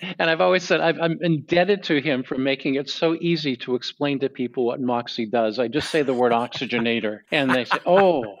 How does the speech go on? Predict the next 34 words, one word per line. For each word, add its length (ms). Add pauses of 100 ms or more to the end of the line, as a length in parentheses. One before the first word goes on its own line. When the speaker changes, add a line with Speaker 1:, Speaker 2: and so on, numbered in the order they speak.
(120)
Speaker 1:
I 120
get 200
it. 120 (340)
<laughs> 100 (480)
Uh, 200
I 80
know 100
how 180
it 60
works." 400 (340)
Uh, 140 (140)
as 300
for 180
safer, 800 (480)
you 120
know, 80
I, 160
he 240
didn't 240
say 260
a 80
lot 400
about 380
the 80
technology 960 (160)
that 240 (340)
the 100
oxygenator 800
was 220
using, 380
so 200
that's 280
not 260
something 500